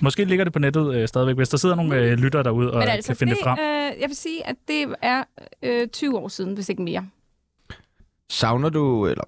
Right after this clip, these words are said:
Speaker 3: nu har du selv været sagt det, og du snakker ikke rigtig og så meget om dit privatliv mere.
Speaker 2: Mhm.
Speaker 3: Øhm, hvordan kunne det være, at du traf den beslutning? Fordi
Speaker 2: Og
Speaker 3: der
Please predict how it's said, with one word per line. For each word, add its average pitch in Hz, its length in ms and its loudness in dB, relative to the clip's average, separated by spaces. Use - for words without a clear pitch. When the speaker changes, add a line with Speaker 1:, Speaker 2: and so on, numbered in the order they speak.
Speaker 3:
nu 117 140 0
har 123 100 4
du 101 80 0
selv 92 260 -2
været 87 180 0
sagt 80 240 -4
det, 92 80 2
og 85 100 0
du 87 60 -2
snakker 87 400 -2
ikke 87 220 0
rigtig 95 380 0
og 85 120 0
så - 100 -2
meget 85 140 2
om 85 80 0
dit 85 180 -2
privatliv 90 560 0
mere. 85 320 2
Speaker 2:
Mhm. 269 280 0
Speaker 3:
Øhm, 87 520 2
hvordan 101 220 0
kunne 151 100 2
det 127 80 2
være, 117 120 2
at 113 80 -2
du 110 60 -4
traf 104 340 -2
den 90 120 -2
beslutning? 107 480 -4
Fordi - 180 0
Speaker 2:
Og 196 100 0
Speaker 3:
der - 60 -10